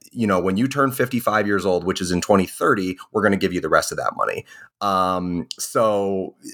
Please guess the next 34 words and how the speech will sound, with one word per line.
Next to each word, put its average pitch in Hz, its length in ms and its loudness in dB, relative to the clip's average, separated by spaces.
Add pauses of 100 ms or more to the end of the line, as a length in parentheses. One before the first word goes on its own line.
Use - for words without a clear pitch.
(200)
you 190 160 0
know, 123 180 4
I 127 100 0
think 151 200 -2
A 131 120 2
I 120 100 6
has 120 100 2
been - 120 -4
hanging 104 340 2
in 95 120 2
there 98 300 2
financially. 98 800 0
Uh, 90 180 6
he 101 140 -4
did 104 220 0
blow 104 160 2
through 101 200 0
a 92 40 0
lot 95 180 2
of 92 60 0
his 92 100 -4
money 92 260 2
as 90 100 0
a 90 40 -2
player, 92 480 0 (440)
um, 87 600 0 (120)
but 101 500 0 (240)
now 107 320 2
he's 98 180 -4
being 95 200 2
employed 107 680 -2 (120)
by 90 320 2
Reebok 107 500 0
again, 107 480 2